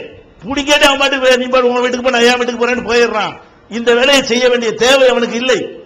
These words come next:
அப்ப உயிரோட அவங்கள காப்பாத்துறதுக்காக வேண்டிதான்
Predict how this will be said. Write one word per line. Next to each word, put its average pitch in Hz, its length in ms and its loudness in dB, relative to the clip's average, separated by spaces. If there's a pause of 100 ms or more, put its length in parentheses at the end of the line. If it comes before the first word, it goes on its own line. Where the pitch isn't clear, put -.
(260)
அப்ப 190 180 -6
உயிரோட 311 540 2 (100)
அவங்கள 240 240 0 (140)
காப்பாத்துறதுக்காக 202 800 -2
வேண்டிதான் 170 520 -2